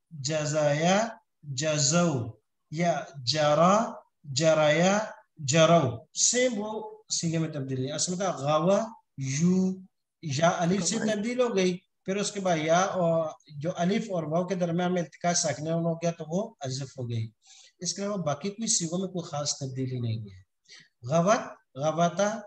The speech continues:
Speaker 1: असल में था गवायत, गवायता,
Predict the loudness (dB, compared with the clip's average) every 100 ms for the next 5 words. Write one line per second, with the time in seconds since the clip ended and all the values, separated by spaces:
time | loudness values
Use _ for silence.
0 | -18 -12 -8 -6 -4 -4 -4 -2 -2 2
1 | 0 2 2 2 0 -6 -20 _ _ _
2 | -14 -4 0 2 2 2 2 2 0 -2
3 | 0